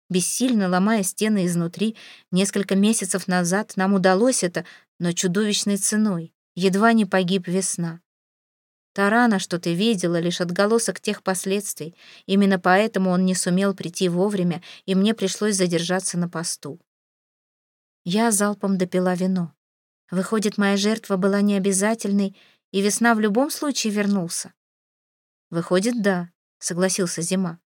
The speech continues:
«Ну а ты нужна для обряда единения». «Ну уж нет», резво отскочила я подальше от лорда. Теперь-то мне многое стало понятным. Мой народ выживет, даже если я не лягу с ним в постель.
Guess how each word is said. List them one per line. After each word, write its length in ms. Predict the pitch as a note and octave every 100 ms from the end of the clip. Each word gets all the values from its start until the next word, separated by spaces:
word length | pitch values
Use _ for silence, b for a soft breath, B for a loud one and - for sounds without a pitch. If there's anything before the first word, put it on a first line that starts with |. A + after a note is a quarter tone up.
| _ -
«Ну 100 | F3+
а 80 | E3
ты 140 | B3
нужна 380 | D4 C4 G3 G#3+
для 200 | G#3 G3
обряда 300 | F3+ F3+ F#3
единения». 760 | F#3 F#3 F3 F3+ E3+ D#3+ D#3 E3+ _ _ _ _ -
«Ну 240 | A3 A3 A3
уж 220 | C4+ -
нет», 500 | C#4+ A3 F3+ E3+ - _ _ -
резво 480 | F3 F3+ E3+ E3 E3+
отскочила 540 | E3+ - F3+ - F3+
я 180 | F3 G#3+
подальше 480 | G#3+ F3+ F#3 G3 G3
от 160 | G3
лорда. 380 | F#3+ F3+ F3+ D#3+ B B B
Теперь-то 480 | G3+ E3+ F3 -
мне 180 | A#3+ A#3
многое 380 | A3+ G#3+ F3 G3
стало 300 | - F#3+ F3+
понятным. 680 | F3+ A3 G#3 E3+ D#3+ D#3+ F3 _ _
Мой 200 | A3+ D4
народ 320 | C#4+ A#3+ C4 G#3+
выживет, 520 | F#3 G3+ A3+ A#3 - B B
даже 280 | G3+ G3 G3
если 360 | G3 A#3 B3
я 160 | A3+ G3+
не 160 | G#3+ G3+
лягу 240 | G#3 G#3
с 140 | G#3
ним 160 | G3 F#3+
в 80 | -
постель. 560 | A3 - - F#3+ E3